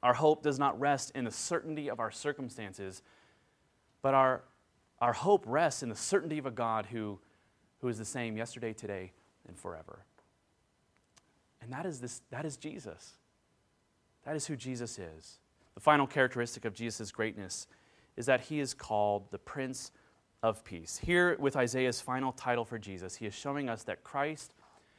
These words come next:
will be the cause of our full and perfect rest. Because the world is so dark, because chaos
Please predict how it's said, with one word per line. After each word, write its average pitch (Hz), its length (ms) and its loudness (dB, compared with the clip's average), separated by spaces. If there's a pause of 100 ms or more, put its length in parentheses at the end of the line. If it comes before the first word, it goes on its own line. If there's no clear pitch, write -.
(360)
will 127 220 6
be 123 200 0
the 107 100 0
cause 151 800 0 (340)
of 117 240 4
our 101 260 2
full 151 760 0 (300)
and 107 180 -10
perfect 123 580 -8 (400)
rest. - 540 -6 (3500)
Because 156 340 -4
the 170 60 2
world 143 220 4
is 135 80 -4
so 139 180 0
dark, 85 320 -6 (480)
because 131 420 -2
chaos 156 720 -4